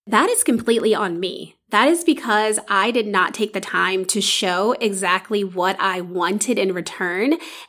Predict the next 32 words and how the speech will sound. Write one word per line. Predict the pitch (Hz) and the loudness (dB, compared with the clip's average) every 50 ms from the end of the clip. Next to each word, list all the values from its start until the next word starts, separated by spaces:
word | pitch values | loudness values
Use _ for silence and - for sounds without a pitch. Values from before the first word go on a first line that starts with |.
| _ _ - | _ _ 4
and | 233 226 233 240 247 240 | 6 6 6 6 6 4
even | - - 226 240 240 269 285 285 294 - - | 2 2 2 2 4 4 4 4 2 0 0
the | 226 214 | 0 2
best | 196 208 254 - - | 2 4 2 2 0
practice | - - 220 - - - 220 208 - | 0 0 0 0 2 0 0 0 0
for | 214 190 | 0 -2
them | 185 196 196 190 185 180 180 185 185 170 - - | 0 2 2 2 2 2 0 -2 -4 -4 -4 -4
in | 220 202 | -4 -4
terms | 196 - 208 196 196 185 | -2 0 0 0 0 0
of | 196 185 | -2 -2
allowing | 185 185 185 180 180 180 175 180 | -2 0 2 2 2 2 0 -4
them | 185 185 185 | -4 -4 -4
to | 185 | 0
be | 180 180 | 0 0
successful | - - - - - 202 - - - 196 175 170 175 - - | -2 0 -4 -4 0 0 0 0 0 -2 -6 -6 -6 -4 -2
with | 190 180 180 180 - - | -2 -2 -2 -4 -8 -6
something | - - 208 175 185 180 175 180 | -4 -4 -2 -2 -4 -4 -6 -6
like | 170 175 - | -8 -8 -8
a | 175 | -8
reading | 180 175 175 175 | -8 -8 -8 -8
response. | 175 175 - - - - 69 - - - - - - - - - - - | -8 -6 -6 -2 -2 -2 -2 -2 0 0 0 0 0 -8 -20 -20 -14 -4
So | - - 233 | 0 0 2
you | 220 214 208 | 2 2 2
definitely | 202 190 185 202 - 262 233 262 277 269 | 4 2 2 2 0 -2 -2 0 0 0
do | - 226 196 | 0 0 -2
not | 185 190 185 190 - | 0 2 2 2 2
want | 214 208 | 0 -2
to | 208 202 | -2 -2
skip | - - - 180 180 - | -4 -2 -4 -6 -6 -6
that | 190 190 185 - - | -6 -6 -4 0 0
step | - - - 175 180 185 - _ - | 0 0 0 -4 -8 -8 -10 _ -10
of | 185 180 180 190 | -6 -6 -6 -6